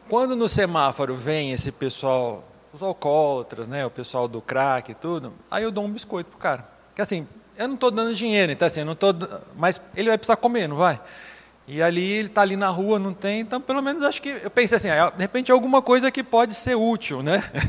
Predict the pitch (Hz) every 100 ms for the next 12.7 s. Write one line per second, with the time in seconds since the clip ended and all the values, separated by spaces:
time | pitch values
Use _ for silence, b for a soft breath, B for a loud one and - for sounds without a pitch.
0 | - - - - - 233 262 254 196 220
1 | 254 254 247 233 214 170 - 185 165 131
2 | 180 233 185 139 87 - - - 185 208
3 | 233 233 - 214 240 220 190 165 151 139
4 | 160 147 143 123 135 151 - 156 147 -
5 | - - - - - 240 240 226 - 190
6 | 156 143 156 - 156 135 147 147 147 147
7 | - 220 285 339 330 349 - 339 202 170
8 | B B B B - 247 240 277 277 254
9 | 226 240 220 214 294 254 220 202 208 220
10 | 220 180 135 147 - 185 185 185 175 175
11 | 185 160 151 147 139 175 185 190 180 180
12 | 175 156 175 185 131 107